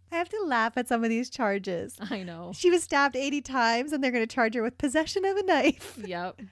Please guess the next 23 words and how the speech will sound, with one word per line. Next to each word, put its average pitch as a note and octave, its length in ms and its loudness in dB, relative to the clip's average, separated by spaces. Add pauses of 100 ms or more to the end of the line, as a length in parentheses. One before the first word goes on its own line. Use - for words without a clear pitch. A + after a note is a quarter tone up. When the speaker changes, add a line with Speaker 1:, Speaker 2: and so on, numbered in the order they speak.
(160)
Speaker 1:
Uh, F#3 240 2
duh. F3+ 580 4
Speaker 2:
<laughs> - 540 -8
Uh, G3+ 80 0
you G#3 160 -4
mean G#3+ 180 -4
you G#3 100 -8
almost F#3+ 360 -10
severed F3+ 300 -6
her F3 100 -10
spinal - 360 -10
cord? A4 360 -2 (120)
Is A#3 80 -10
that F#3 120 -2
what F3+ 100 -4
you're B3+ 100 -10
talking G4 200 -4 (680)
about? C#4+ 420 -10 (100)
<laughs> - 120 -20
Speaker 1:
Like, C#4 180 0
that C4 180 2
does C#4+ 440 -4
not A3+ 640 0